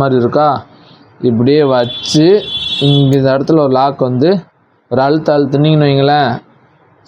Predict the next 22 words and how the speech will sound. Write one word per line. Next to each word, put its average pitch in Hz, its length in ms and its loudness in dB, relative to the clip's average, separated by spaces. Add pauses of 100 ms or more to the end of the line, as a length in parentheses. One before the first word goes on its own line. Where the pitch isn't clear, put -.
சவுண்ட் 175 300 2
ஒண்ணு 131 180 0
கேட்கும். 107 300 -4 (180)
இந்த 135 160 0
சவுண்டு 160 300 0
கேட்குது 135 320 2
பாருங்க. 113 240 -2 (280)
இந்த 123 160 -8
சவுண்டு 170 260 0
கேட்டுச்சுன்னா 151 340 0 (100)
கரெக்டா 127 460 -2
லாக் 131 300 0
ஆயிருக்குன்னு 120 320 0
அர்த்தம். 110 320 -4 (220)
சரிங்களா? 120 360 0 (520)
ஒரு 131 140 0
சில 156 120 4 (120)
பேர் 180 220 2
என்ன 165 120 0 (100)
பண்ணுவாங்க 143 480 2 (320)
தெரியாம 151 440 2 (920)
இதை 156 160 4